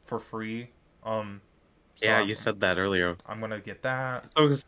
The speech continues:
Speaker 2: that's so exciting.
Speaker 1: Yeah, I'm eating good with video games, man. So, and low-key,
Speaker 2: Hell
Speaker 1: that's
Speaker 2: yeah.
Speaker 1: why I haven't been tweeting as much. I've been working
Speaker 2: Yeah, Zach's
Speaker 1: and
Speaker 2: been
Speaker 1: gaming.
Speaker 2: busy.
Speaker 1: I've been, I'm, I work at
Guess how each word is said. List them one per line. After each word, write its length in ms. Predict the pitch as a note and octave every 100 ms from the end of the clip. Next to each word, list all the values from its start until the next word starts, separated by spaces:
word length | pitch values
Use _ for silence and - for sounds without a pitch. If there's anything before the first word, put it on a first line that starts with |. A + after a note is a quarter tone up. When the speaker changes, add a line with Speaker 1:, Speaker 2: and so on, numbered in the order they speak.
| F#2+
Speaker 2:
that's 140 | - -
so 80 | A#2+
exciting. 500 | A2+ - D#2+ E2 G2 -
Speaker 1:
Yeah, 200 | C3+ E2+ A2+ -
I'm 220 | B2 E3
eating 240 | F3 D#3
good 160 | C#3 D3
with 100 | B2
video 300 | A2 C3 C3
games, 260 | A2+ G#2+ G#2+
man. 260 | G#2+ A2+ - -
So, 240 | - G#2+ G#2 - - _ _ _ -
and 180 | D3+ D3+
low-key, 160 | F3+ A3
Speaker 2:
Hell 120 | G#2 F2
Speaker 1:
that's 180 | C4 C4+
Speaker 2:
yeah. 60 |
Speaker 1:
why 120 | B3+ B3+
I 100 | G#3+
haven't 220 | G#3 A3
been 120 | G#3
tweeting 400 | D#3 C3+ C3 C#3+
as 120 | D#3+ D3
much. 480 | D#3+ E3 - - - _ _ _ -
I've 140 | B2+
been 160 | D#3+ D#3
working 160 | C3+ A2
Speaker 2:
Yeah, 40 |
Zach's 260 | - D3 B2
Speaker 1:
and 60 |
Speaker 2:
been 100 | G#3+
Speaker 1:
gaming. 140 | D3+ G2+
Speaker 2:
busy. 440 | A#2 G2 F2+ F2 - _ _ _ _ -
Speaker 1:
I've 180 | B2 C3
been, 120 | D#3 -
I'm, 240 | C3 C3+
I 180 | - C3+
work 300 | B2 C#3 D#3
at 200 | D#3 C#3